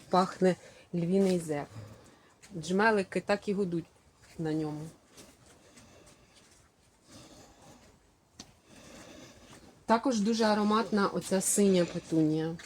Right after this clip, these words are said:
Е, такий солодкий, приємний запах. На цьому столі катарантуси. Поки що ще не квітнуть, тому що для них ще недостатньо тепло. Але як тільки, е,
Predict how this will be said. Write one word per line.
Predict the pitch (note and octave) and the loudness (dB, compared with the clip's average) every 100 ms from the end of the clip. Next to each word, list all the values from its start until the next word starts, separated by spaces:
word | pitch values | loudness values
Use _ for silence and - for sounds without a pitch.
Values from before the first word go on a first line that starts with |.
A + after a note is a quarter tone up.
| - - _ - - - - - - - _ | -20 -20 _ -20 -20 -20 -20 -20 -20 -20 _
Е, | - D#3 F3 - - | -12 -10 -10 -16 -4
такий | E3+ - G#3+ | -4 -2 -6
солодкий, | - G3 G3+ A#3 - F#3+ | -4 -4 -2 -2 -4 -6
приємний | - F3+ F#3+ G3 F#3 | -4 -4 -2 0 -2
запах. | F3 D3+ D3+ - - - - - - _ - - - - - - _ - - - - - - F3 | -4 -6 -8 -14 -18 -20 -20 -20 -20 _ -20 -20 -20 -20 -20 -20 _ -20 -20 -20 -20 -20 -12 0
На | F3 | 0
цьому | F3+ C4 C4+ | 4 8 8
столі | B3+ - G#3 | 6 2 2
катарантуси. | A#3 A3 A#3+ F#3 D#3+ D#3 E3+ - | 2 2 4 4 4 2 -4 -4
Поки | E3 - C4 | -2 0 0
що | - A#3 | -2 -6
ще | - - | -4 -2
не | G#3+ | -2
квітнуть, | G#3 F3 F3 - G#3 - | -2 -4 -6 -4 -6 -4
тому | G3 G#3+ | -2 -2
що | G#3 G#3+ | -2 -6
для | F3+ F3+ | -2 0
них | G3 C#4 - - - | 0 -2 -6 -16 -2
ще | A#3 | 4
недостатньо | A#3+ G#3+ F3+ - G3+ G3+ G3 G3 | 4 4 0 -4 -4 -4 -6 -6
тепло. | F3 D#3 - D#3+ F3 - - - - - F3+ | -6 -6 -8 -14 -14 -18 -20 -20 -20 -8 0
Але | G3 | 0
як | G#3+ - | 0 -4
тільки, | - A#3+ A3+ G3+ | -8 -8 -6 -4
е, | F#3 - F3+ F3 | -4 -4 -6 -8